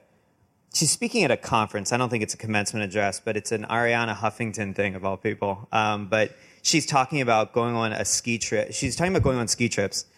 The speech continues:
And she's talking about how, um, you know, at some point in her life, she was like,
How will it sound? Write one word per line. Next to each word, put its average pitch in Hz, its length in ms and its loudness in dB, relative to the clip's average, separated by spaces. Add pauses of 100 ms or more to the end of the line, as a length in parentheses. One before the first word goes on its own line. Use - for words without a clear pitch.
(220)
And 139 140 2
she's 135 140 2
talking 160 280 4
about 120 280 4
how, 113 420 4
um, 110 540 0 (1000)
you 160 80 4
know, 151 100 4
at 123 100 -2
some 160 260 2
point 143 300 0
in 127 100 -2
her 120 140 2
life, 113 340 4
she - 200 -2
was 117 180 -2
like, 113 440 2